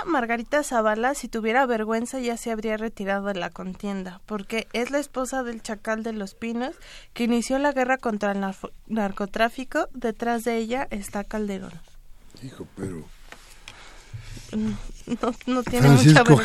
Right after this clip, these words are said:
Speaker 2: Javier Márquez de Coajimalpa dice, "El P R D dejó de ser de izquierda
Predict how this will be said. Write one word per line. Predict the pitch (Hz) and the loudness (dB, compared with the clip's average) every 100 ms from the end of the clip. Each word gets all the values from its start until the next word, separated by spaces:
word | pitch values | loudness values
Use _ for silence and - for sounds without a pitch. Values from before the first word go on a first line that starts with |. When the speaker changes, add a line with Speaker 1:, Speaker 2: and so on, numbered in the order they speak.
| 135 | 8
Speaker 2:
Javier | 135 151 139 | 10 12 12
Márquez | 160 139 151 147 139 123 | 12 10 8 8 6 6
de | 113 113 | 6 2
Coajimalpa | 110 104 - 110 131 139 123 113 | 0 -2 0 2 4 4 2 0
dice, | 110 98 120 | 0 -2 -4
"El | 107 | -2
P | - | 2
R | 170 147 | 2 4
D | 131 131 147 - - - - - | 2 2 0 -6 -20 -18 -14 -8
dejó | 104 131 127 | -4 2 2
de | 127 | 2
ser | 123 127 | 2 0
de | 117 | 0
izquierda | - - 123 113 113 127 | -2 -2 0 0 -2 -4